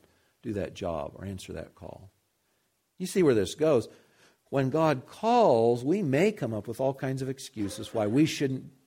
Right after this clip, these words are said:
be the ones to do that, why God should go knock on somebody else's door. "Thanks, Lord, but no thanks." Typically, we already know what those excuses are.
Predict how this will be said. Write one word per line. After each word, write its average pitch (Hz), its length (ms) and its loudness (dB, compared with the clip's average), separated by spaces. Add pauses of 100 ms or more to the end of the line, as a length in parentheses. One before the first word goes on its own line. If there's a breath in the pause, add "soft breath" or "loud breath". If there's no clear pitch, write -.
be 117 120 -2
the 110 100 -2
ones 87 320 -6
to 95 120 -12
do 95 140 -4
that, 85 200 -8
why 104 120 -4
God 104 320 -4
should 104 180 -12
go 104 160 -8
knock 87 300 -10
on 95 100 -12
somebody 95 320 -10
else's 92 320 -12
door. 95 260 -14
"Thanks, 101 380 -12
Lord, 101 260 -8
but - 160 -16 (640)
no 98 120 -12
thanks." - 720 -16 (1200)
Typically, 107 460 -2
we 98 160 -2
already 104 240 4
know 101 160 -2
what 98 120 -2
those 101 200 -6
excuses 95 640 -12
are. 87 340 -4